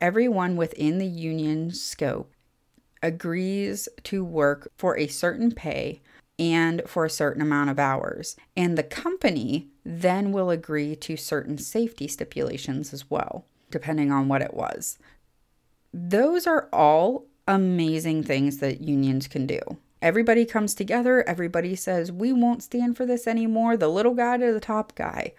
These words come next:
You have to make this fair. You have to make this right. We won't work unless you do." That's great. That's awesome. But then corruption can happen through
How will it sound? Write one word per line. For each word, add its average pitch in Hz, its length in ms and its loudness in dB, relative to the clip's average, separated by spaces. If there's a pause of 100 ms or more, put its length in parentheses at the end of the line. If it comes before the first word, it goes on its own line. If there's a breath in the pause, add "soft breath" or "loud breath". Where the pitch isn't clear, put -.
You 214 280 2
have 226 260 -2
to 233 100 0
make 220 260 0
this 208 220 -4
fair. 214 260 2
You 180 160 -2
have 175 220 -4
to 185 80 -4
make 175 260 -2
this - 240 -8
right. 143 320 0 (120)
We 180 200 0
won't 220 320 2
work 185 440 0
unless 160 540 -2
you 170 120 -6
do." 156 360 -6 (500 soft breath)
That's 214 280 0
great. 269 440 0
That's 156 200 -2 (180)
awesome. 202 640 0 (480)
But 190 240 4
then 208 680 0 (280)
corruption 180 880 0
can 147 180 -4
happen 151 640 -6 (220)
through 160 840 -2